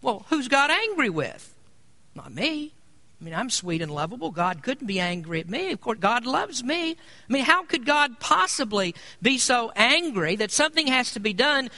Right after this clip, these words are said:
to shelter us, to keep Him from incinerating us? Well, something's wrong here, isn't it?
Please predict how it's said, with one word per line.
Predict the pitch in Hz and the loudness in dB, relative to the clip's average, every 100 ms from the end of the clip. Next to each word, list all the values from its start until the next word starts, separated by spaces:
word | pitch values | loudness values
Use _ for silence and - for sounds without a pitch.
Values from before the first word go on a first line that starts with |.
| - - | -12 -2
to | 208 | 0
shelter | - - 294 330 349 - 226 | 2 4 6 6 4 0 0
us, | 170 165 247 - - - - | 2 2 2 0 -2 -8 -4
to | 202 | 0
keep | 330 330 | 2 2
Him | 285 262 | 0 0
from | 277 269 | 2 2
incinerating | 277 269 - 415 403 277 214 160 139 | 2 4 6 6 6 4 4 0 -2
us? | 104 - - - - - - - - - - - - - - - - | -4 -4 -6 -6 -10 -20 -20 -20 -20 -20 -20 -20 -20 -20 -20 -18 -2
Well, | 285 | 0
something's | 269 285 285 330 277 | 2 2 2 0 -2
wrong | 277 359 381 311 | 0 2 2 0
here, | 240 208 180 | 0 2 0
isn't | 175 226 262 | 0 -2 -2
it? | 330 | -4